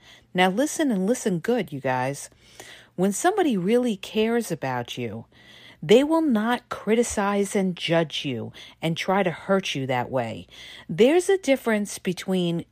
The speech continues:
um, you know, giving somebody, giving somebody, in other words, you know, criticism to help them to better themselves.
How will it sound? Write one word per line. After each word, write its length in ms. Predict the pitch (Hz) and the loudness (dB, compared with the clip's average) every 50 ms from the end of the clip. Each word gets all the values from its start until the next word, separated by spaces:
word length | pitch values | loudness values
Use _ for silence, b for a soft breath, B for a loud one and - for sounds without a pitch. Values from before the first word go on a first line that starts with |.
| _ _ - | _ _ -4
um, 460 | 165 156 143 135 131 131 127 123 120 - B B B B B B B B B B B B B B B B - | -2 -2 -2 -2 -4 -6 -8 -10 -12 -16 B B B B B B B B B B B B B B B B 0
you 100 | 185 185 | 2 2
know, 360 | 170 147 135 131 123 - - _ _ _ _ _ _ _ _ _ _ _ _ _ - - - - - 196 190 | 2 2 2 0 -2 -4 -8 _ _ _ _ _ _ _ _ _ _ _ _ _ -18 -18 -18 -16 -18 -12 0
giving 360 | - 226 233 226 233 226 220 | 2 2 4 4 4 2 2
somebody, 680 | 208 - 220 202 202 196 196 190 185 180 175 175 160 - - - - - _ _ _ _ _ _ _ _ _ _ _ _ _ _ _ _ _ _ _ _ | 0 0 0 0 2 2 2 2 4 2 0 0 -4 -6 -12 -18 -20 -20 _ _ _ _ _ _ _ _ _ _ _ _ _ _ _ _ _ _ _ _
giving 340 | - 226 220 233 226 220 | -8 -6 -6 -4 -6 -6
somebody, 500 | 220 - - 214 196 196 185 180 180 180 | -8 -8 -8 -6 -4 -2 -2 -2 -2 -2
in 100 | 175 175 | -2 -2
other 180 | 170 165 170 160 | -2 -2 -4 -4
words, 540 | 156 160 156 156 151 147 143 - - - - - | -4 -4 -4 -2 -4 -4 -6 -8 -12 -16 -18 -16
you 180 | - - 185 175 | -8 -6 -4 -2
know, 300 | 160 143 139 131 131 b b b b b b b b b b b b _ - _ | -2 -2 -2 -4 -6 b b b b b b b b b b b b _ -20 _
criticism 680 | _ - - 247 226 208 196 - 208 175 175 180 165 147 | _ 0 2 2 2 2 0 -2 -6 -4 -2 -4 -4 -4
to 100 | - 160 | -6 -8
help 440 | - - - - 202 214 208 - _ | -10 -10 -6 -4 -4 -4 -4 -6 _
them 220 | 180 160 156 151 | -4 -4 -4 -4
to 100 | - 151 | -6 -8
better 440 | 139 131 - 170 196 240 254 220 180 | -8 -4 0 0 2 2 2 0 0
themselves. 880 | 151 131 131 127 120 - - 135 117 113 104 92 101 - - - - | -2 -4 -4 -6 -8 -6 -4 -4 -4 -4 -4 -8 -10 -12 -14 -14 -14